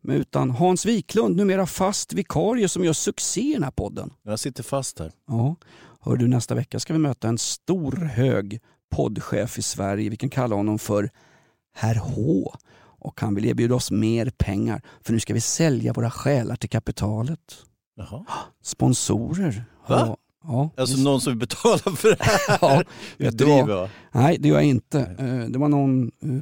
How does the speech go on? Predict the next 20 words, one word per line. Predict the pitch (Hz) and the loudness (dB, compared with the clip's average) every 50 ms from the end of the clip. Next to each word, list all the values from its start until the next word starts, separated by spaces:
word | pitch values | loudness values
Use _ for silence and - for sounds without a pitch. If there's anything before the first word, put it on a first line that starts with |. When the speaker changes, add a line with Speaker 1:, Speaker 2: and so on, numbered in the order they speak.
| - - | -4 -4
Speaker 1:
poddsäljare | - - - 117 - - - 117 131 135 139 143 135 135 | -2 0 0 0 -2 -2 -2 0 0 0 2 0 0 0
som | - - 127 131 | 0 0 -2 -2
kom | - - - 127 120 | -2 -2 -2 0 2
in | 107 110 113 | 2 2 0
och | 110 113 | 0 -2
sa, | - - 104 101 104 101 - - | -2 -2 -2 -2 -2 -2 -4 -4
eh, | - 110 110 110 107 110 - _ _ _ _ _ - 131 123 | -2 0 0 0 0 -2 -4 _ _ _ _ _ -4 -2 0
"Är | 135 | 0
det | 143 | 0
okej | 139 - - - 175 175 190 190 175 - | 0 -2 -4 -2 0 2 2 2 0 0
om | - 151 147 143 139 135 - | 0 2 2 4 2 2 0
ett | - 139 _ - | -4 -8 _ -8
företag | - - 175 160 139 113 - - - 127 123 107 | -6 0 2 2 2 2 0 0 0 -2 -2 -2
som | - - 120 117 117 107 | -4 -4 -4 -2 -4 -4
sysslar | - - - 147 131 - - - - 123 120 123 | -4 -2 0 0 0 0 -4 -4 -2 -2 0 0
med | 127 123 120 120 113 117 135 - _ _ _ _ _ _ _ _ _ _ _ _ _ - 139 147 | 2 0 0 -2 -4 -6 -10 -16 _ _ _ _ _ _ _ _ _ _ _ _ _ -8 -4 -2
vuxenleksaker | 180 - - - - - 131 123 120 127 - - - - 165 214 202 - - 165 | -2 -2 -2 -6 -4 -2 -2 -2 -2 -2 -4 -4 -2 0 0 0 0 -2 -4 -6
sponsrar | - - - 170 156 127 117 - - 123 | -4 -2 0 0 0 0 0 0 0 0
eran | 135 123 113 117 117 | 0 0 -2 -4 -4
podd?" | - - - 202 131 - - - | -4 -4 -2 -2 -4 -4 -6 -12